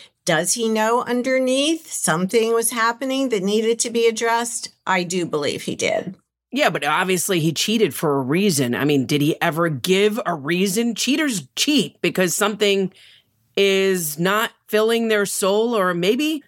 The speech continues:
Speaker 2: he's just being a dude and the wind blew the wrong way and he just had to go in that direction. I don't know. You tell me.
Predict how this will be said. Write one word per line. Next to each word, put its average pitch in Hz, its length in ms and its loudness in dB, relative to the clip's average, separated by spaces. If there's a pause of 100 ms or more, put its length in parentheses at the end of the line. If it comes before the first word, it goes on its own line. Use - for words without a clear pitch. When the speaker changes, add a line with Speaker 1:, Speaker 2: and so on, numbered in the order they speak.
Speaker 2:
he's 220 180 2
just 262 200 0
being 240 220 4
a 214 100 4
dude 190 400 0
and 151 160 0
the 151 60 0
wind 180 240 2
blew 202 200 2
the 208 100 0
wrong 131 280 0
way 120 280 0
and 131 140 2
he 143 140 4
just 147 220 -2
had 147 160 0
to 156 40 2
go 147 160 2
in 151 80 2
that 151 160 0
direction. 147 460 0
I 135 100 2
don't 170 80 0
know. 175 80 0
You 139 160 0
tell - 240 -2
me. 127 300 0